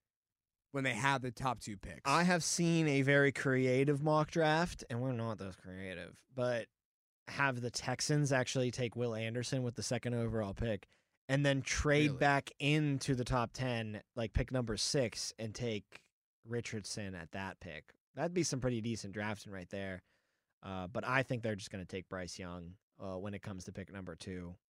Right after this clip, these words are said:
Speaker 2: They gotta get a quarterback in that franchise. I mean, they had it with Deshaun. It blew up in their face. Um, use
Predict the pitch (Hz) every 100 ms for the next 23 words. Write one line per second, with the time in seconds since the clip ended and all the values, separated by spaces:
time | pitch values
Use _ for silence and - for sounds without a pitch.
0 | _ _ _ 139 139 147 127 107 98 -
1 | 110 95 87 90 90 82 71 90 76 -
2 | 55 62 - 98 101 95 _ _ _ _
3 | _ _ _ _ _ _ _ - 139 131
4 | 135 143 143 139 - 131 131 127 120 -
5 | _ _ _ _ - _ _ 131 113 139
6 | 135 127 127 123 107 117 107 104 - -
7 | _ _ _ 95 90 87 87 - _ -
8 | - - _ _ _ _ _ _ 135 151
9 | 160 156 139 -